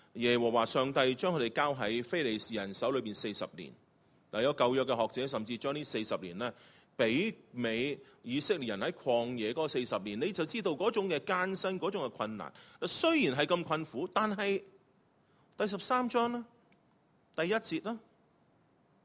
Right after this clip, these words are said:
耶和華將佢哋交喺非利士人嘅手裏邊四十年。不過，我哋卻睇唔到以色列人向上帝哀求，唔係好似之前嘅士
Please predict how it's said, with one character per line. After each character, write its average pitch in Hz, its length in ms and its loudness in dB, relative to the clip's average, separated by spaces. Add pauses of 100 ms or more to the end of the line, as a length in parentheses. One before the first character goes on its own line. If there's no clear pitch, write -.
(440)
耶 131 260 6
和 127 200 4
華 120 260 4
將 202 220 0
佢 170 100 0
哋 127 160 4
交 160 240 0
喺 123 300 -2 (280)
非 208 260 2
利 113 180 2
士 - 140 -4
人 95 100 -2
嘅 113 100 0
手 107 200 0
裏 135 80 2
邊 98 240 -4
四 95 260 -4
十 - 160 -6 (160)
年。 76 160 -12 (400)
不 254 100 2
過， 107 480 0 (1000)
我 220 100 0
哋 202 60 4
卻 180 160 4
睇 175 400 0
唔 127 160 -2
到 104 240 0
以 113 100 -6
色 151 140 -2
列 135 140 -4
人 85 200 -6 (480)
向 127 140 0
上 107 180 -4
帝 104 60 0
哀 117 260 -2
求， - 220 -12 (720)
唔 135 80 -4
係 185 280 4
好 214 140 2
似 214 160 -4
之 285 140 -4
前 123 260 -4
嘅 160 80 2
士 151 160 0